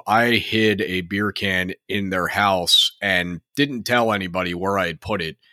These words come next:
for probably, I don't know, I think it was a little over two years.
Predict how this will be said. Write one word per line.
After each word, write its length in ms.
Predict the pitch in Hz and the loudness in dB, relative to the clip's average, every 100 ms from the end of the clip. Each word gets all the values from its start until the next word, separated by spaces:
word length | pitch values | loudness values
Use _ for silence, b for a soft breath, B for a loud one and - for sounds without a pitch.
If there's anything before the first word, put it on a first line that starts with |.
| b b b b _ _ | b b b b _ _
for 340 | 120 110 101 - | 2 2 0 -4
probably, 1300 | - 127 135 156 170 156 143 139 131 123 120 113 107 B B B B - | -4 4 6 6 4 0 0 2 2 2 2 0 -2 B B B B 0
I 100 | 143 | 4
don't 140 | 160 | 6
know, 180 | 151 117 | 6 4
I 200 | 104 110 | 2 0
think 160 | 151 208 | 0 0
it 40 | |
was 140 | 226 | -2
a 40 | 151 | 2
little 240 | 139 135 | 2 4
over 200 | 131 110 | 2 0
two 220 | - 139 | 0 0
years. 560 | 107 113 131 87 76 | 2 2 2 2 -2